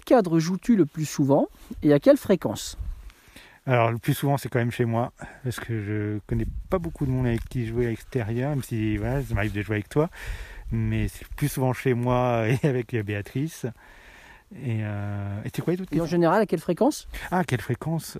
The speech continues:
Speaker 2: Euh, bah, minimum une fois par semaine, c'est le minimum.
Speaker 1: Surtout
Speaker 2: Euh,
Speaker 1: en ce moment, avec le
Speaker 2: ouais.
Speaker 1: confinement, j'imagine
Speaker 2: Ouais.
Speaker 1: que c'est plus.
Speaker 2: Bah,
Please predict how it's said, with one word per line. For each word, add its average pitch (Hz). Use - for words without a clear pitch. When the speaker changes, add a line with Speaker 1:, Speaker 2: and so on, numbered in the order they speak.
Speaker 2:
Euh, 107
bah, 107
minimum 151
une 143
fois 135
par -
semaine, 139
c'est -
le 110
minimum. 120
Speaker 1:
Surtout 175
Speaker 2:
Euh, 156
Speaker 1:
en -
ce -
moment, 226
avec 139
le 151
Speaker 2:
ouais. 123
Speaker 1:
confinement, 170
j'imagine 160
Speaker 2:
Ouais. 185
Speaker 1:
que 165
c'est 202
plus. 277
Speaker 2:
Bah, 180